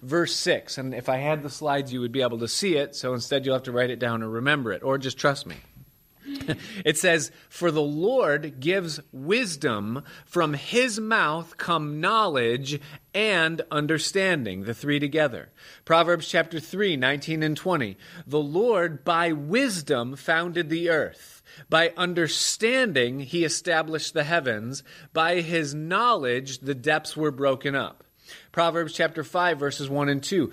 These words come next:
"My son, pay attention to my wisdom. Lend your ear to my understanding, that you may preserve discretion and your lips may keep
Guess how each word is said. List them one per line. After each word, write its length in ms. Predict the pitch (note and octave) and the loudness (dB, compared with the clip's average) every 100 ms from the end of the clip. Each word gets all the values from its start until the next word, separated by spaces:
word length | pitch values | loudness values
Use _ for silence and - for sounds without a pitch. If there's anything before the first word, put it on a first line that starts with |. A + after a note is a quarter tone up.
| D3+ | -6
"My 200 | - D3 | -2 0
son, 420 | D3+ - G#3 E3 D3 | 0 2 2 0 -4
pay 280 | - E3+ | -2 0
attention 680 | G3+ G3+ - G#3 G#3+ E3 D3+ | 2 0 -2 -2 0 0 0
to 180 | D3+ E3 | 0 -2
my 220 | D#3+ D3 | 0 -2
wisdom. 720 | C#3 E3+ G3 D3 B2+ F2 B1+ - - - | 0 0 0 -2 -8 -10 -14 -20 -20 -2
Lend 320 | C#3 D#3+ E3+ | 2 2 2
your 160 | F3+ F3 | -2 -2
ear 280 | G#3 A3+ G#3 | -2 0 0
to 180 | - | -2
my 240 | D3+ D3 D3+ | 0 2 2
understanding, 1160 | - D#3 D#3 C#3+ - G3 G#3+ G3 B2 A2 A#2+ - - | 0 -2 -2 -2 -4 0 2 2 0 0 -2 -8 -8
that 160 | C3+ C3+ | -2 0
you 140 | D#3+ | 0
may 200 | E3+ E3 | 0 2
preserve 840 | D3+ - D3+ C3 B2 F3 A3 A#3 F#3+ | 0 -2 -4 -4 -4 -2 2 0 -2
discretion 720 | F3+ - F3+ E3 D3 C3+ B2+ | -6 -6 0 0 0 -2 -4
and 240 | C3+ C3 C3 | -2 -2 0
your 140 | C3+ | 0
lips 380 | C3+ D3+ D#3 - | 2 2 2 -2
may 180 | D3+ C#3+ | -2 -2
keep 460 | C#3+ C#3 C3 C3 | -2 -2 -2 -2